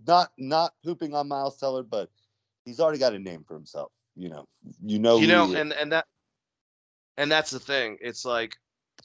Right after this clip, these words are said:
Speaker 2: Miles, eh, Superman is the I P. That's the thing selling the movie. The actor playing it doesn't have to be a big actor.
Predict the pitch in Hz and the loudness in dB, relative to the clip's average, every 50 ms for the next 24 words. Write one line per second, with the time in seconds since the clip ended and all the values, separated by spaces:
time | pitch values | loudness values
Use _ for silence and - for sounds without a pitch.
0 | _ _ _ _ _ _ _ - 139 156 175 190 185 170 160 147 135 127 120 120 | _ _ _ _ _ _ _ -2 2 2 4 4 2 2 2 0 0 -2 -4 -6
1 | - - - - _ _ _ _ - 143 151 131 - 220 247 247 254 247 233 220 | -10 -12 -12 -14 _ _ _ _ -10 -8 -8 -6 -4 -6 -4 -2 -2 0 2 2
2 | 214 202 196 185 151 _ - _ - 139 147 131 123 135 143 135 131 127 - - | 2 2 2 0 -4 _ -20 _ -12 -10 -10 -8 -4 0 2 2 2 2 -2 -6
3 | - 135 123 101 82 69 _ _ _ _ _ _ _ _ _ _ _ _ _ _ | -12 -12 -12 -12 -12 -16 _ _ _ _ _ _ _ _ _ _ _ _ _ _
4 | _ - 131 147 165 165 - 180 160 - 160 151 139 - - 151 135 131 127 120 | _ 0 2 2 2 2 -2 -10 -6 -4 -4 -4 -4 -6 -6 -4 -4 -4 -4 -6
5 | 113 113 120 117 113 92 92 85 80 - _ _ _ _ - 120 143 165 175 185 | -6 -6 -6 -6 -6 -8 -12 -14 -14 -18 _ _ _ _ -4 2 2 4 4 2
6 | 185 180 165 - - - 151 156 156 151 151 139 123 113 107 101 _ _ _ _ | 0 -4 -10 -10 -8 -6 -2 -2 0 0 0 -2 -2 -4 -4 -6 _ _ _ _
7 | _ _ _ _ _ _ _ _ - - 143 139 135 147 147 147 143 135 - 131 | _ _ _ _ _ _ _ _ -6 -4 -4 -4 -4 -4 -2 0 0 0 -2 -6
8 | 123 113 123 117 101 107 117 101 110 110 110 110 110 - - 87 73 - | -10 -6 -6 -6 -4 -4 -4 -2 0 0 0 0 -2 -6 -12 -12 -12 -14